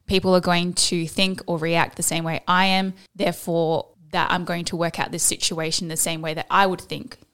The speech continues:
or how I would react in that situation. But when you are in a relationship with somebody, you need to maintain the fact that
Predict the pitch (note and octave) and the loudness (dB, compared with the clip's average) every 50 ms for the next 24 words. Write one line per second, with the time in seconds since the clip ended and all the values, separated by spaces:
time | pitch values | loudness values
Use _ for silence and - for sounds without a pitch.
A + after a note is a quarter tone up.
0 | _ - D#3+ D#3+ D#3 E3 D#3+ D#3+ - E3+ F3 F#3+ F#3+ F3+ F3 D#3+ D#3 D3+ - - | _ -12 -10 -6 -4 -4 -2 0 0 0 0 0 0 -2 -4 -4 -4 -4 -6 -6
1 | - F3 D#3+ C#3+ - - - - - - - - D#3+ D#3 D#3+ - - F3 E3 E3 | -8 -8 -8 -4 -2 0 0 0 -2 -6 -6 -4 -4 -2 -2 -2 -2 -4 -6 -8
2 | D#3+ - _ F3+ F3 F3 - - - - - - - - - _ _ F3+ G#3 G#3+ | -12 -2 _ 4 4 4 4 2 -4 -12 -20 -20 -20 -20 -20 _ _ -2 0 0
3 | G#3+ G#3 G3+ F#3+ F#3 F3 - F#3 F#3 F3 F3 E3+ E3+ E3+ F#3 F3+ - G#3 F#3 - | 2 4 4 4 4 2 2 -2 -2 -2 -2 0 0 2 2 2 2 2 0 0
4 | - - - E3+ - - F#3 F3 F3 D#3+ F3 D#3+ E3 E3 D#3 - - - - _ | -2 -2 0 0 2 2 2 0 -2 -4 -4 -4 -4 -4 -6 -10 -14 -20 -20 _
5 | - F3+ F3+ F3+ F3 F3 E3+ F3 - - F#3 E3+ E3+ E3+ F3 - - A#3 A3+ A3 | -10 -6 -4 -4 -2 -2 -2 0 -2 -2 0 -2 -2 -2 -2 -2 -2 0 0 0
6 | G3+ F#3 - - E3+ D#3+ - - - - D#3+ D#3+ D3+ - | -2 -2 -2 0 -2 -2 -2 -2 -2 0 2 2 2 0